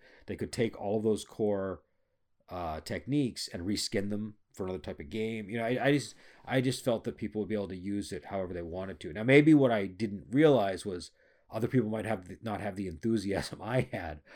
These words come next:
for just making technique after technique after technique after technique, 'cause I found that really exciting. I, I really enjoyed that process. That was, um, that's why it's so bloated with techniques. Um,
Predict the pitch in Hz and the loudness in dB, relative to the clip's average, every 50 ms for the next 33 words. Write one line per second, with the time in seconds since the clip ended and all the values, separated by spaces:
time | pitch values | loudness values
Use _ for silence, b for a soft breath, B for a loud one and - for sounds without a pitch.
0 | B B B - 113 107 107 - 110 120 117 - 110 101 98 110 110 - - 104 | B B B -4 -4 -2 -4 -4 -4 -2 -2 -2 -4 -6 -6 -6 -6 -6 -6 -8
1 | 107 104 - 104 104 - 107 - 110 101 - - 104 98 92 95 87 - - 87 | -6 -6 -4 -6 -6 -6 -8 -8 -8 -8 -8 -8 -10 -8 -8 -8 -10 -10 -12 -12
2 | 101 90 - - 95 90 80 87 82 - 87 82 - 90 82 - 104 98 - - | -12 -12 -12 -12 -12 -12 -10 -12 -12 -12 -14 -14 -14 -14 -14 -12 -12 -12 -12 -12
3 | - 107 92 110 127 139 131 - 120 107 98 98 98 92 82 - 95 90 85 78 | -12 -8 -4 -2 0 0 0 0 -2 -4 -4 -4 -6 -8 -8 -10 -12 -10 -10 -10
4 | 78 - - - - 92 90 71 62 60 67 82 85 78 - B B B B B | -12 -10 -10 -8 -8 -8 -8 -10 -12 -10 -10 -8 -8 -10 -12 B B B B B
5 | B 101 113 113 120 117 113 104 101 92 - 117 107 113 120 110 123 120 117 - | B -2 0 2 2 2 2 0 -2 -2 -2 -2 0 0 0 0 -2 -2 -2 -4
6 | - 139 120 120 113 - - 123 123 117 104 - - 104 101 80 71 104 104 98 | -4 -4 -4 -4 -4 -6 -6 -6 -6 -6 -8 -6 -6 -6 -6 -6 -8 -8 -8 -8
7 | 82 98 95 95 92 92 90 85 82 B B B B B B 104 95 - - 87 | -8 -8 -8 -8 -8 -8 -10 -12 -16 B B B B B B -6 -6 -6 -6 -4
8 | 85 90 98 104 113 117 113 107 - - - - 98 101 104 101 98 98 92 - | -2 0 2 2 2 2 0 0 -2 -4 -2 -2 -2 -2 0 0 -2 -2 -4 -6
9 | - - - 85 98 107 110 117 107 101 101 - - 107 95 - - 95 101 117 | -8 -8 -6 -4 -2 -2 -2 -2 -2 -4 -8 -8 -8 -10 -10 -10 -10 -10 -8 -8
10 | 123 123 - - - - - - - 104 101 98 98 95 95 90 82 76 | -8 -8 -6 -6 -4 -4 -6 -6 -8 -8 -6 -6 -6 -6 -8 -8 -12 -16